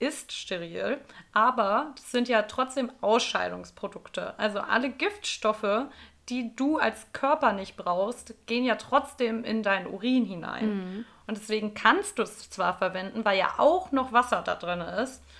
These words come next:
Speaker 1: aber ich würde trotzdem nicht sagen, dass es jetzt die optimale
Speaker 2: <laughs>
Speaker 1: Wasserzufuhrquelle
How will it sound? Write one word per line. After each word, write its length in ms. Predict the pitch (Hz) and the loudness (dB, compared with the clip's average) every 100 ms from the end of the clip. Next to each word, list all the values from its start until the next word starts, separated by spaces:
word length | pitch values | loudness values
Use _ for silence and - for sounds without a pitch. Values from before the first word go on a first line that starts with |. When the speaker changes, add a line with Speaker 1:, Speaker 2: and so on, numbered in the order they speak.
| - - | -20 -8
Speaker 1:
aber 180 | 214 226 | -4 -4
ich 200 | 220 - | -4 -6
würde 260 | 233 240 226 | -6 -4 -6
trotzdem 560 | - 262 254 - 247 | 2 2 2 -2 0
nicht 180 | 220 220 | 0 -2
sagen, 260 | 202 202 208 | 2 2 0
dass 160 | 208 | -6
es 140 | 214 - | -8 -2
jetzt 240 | 208 - | -2 -4
die 80 | - | -4
optimale 640 | 226 226 - 285 202 202 208 | 0 0 2 2 2 2 4
Speaker 2:
<laughs> 80 | |
Speaker 1:
Wasserzufuhrquelle 1160 | 247 214 196 190 202 240 233 196 - 196 - 175 | 4 4 0 -2 0 0 0 -2 -4 -6 -4 -4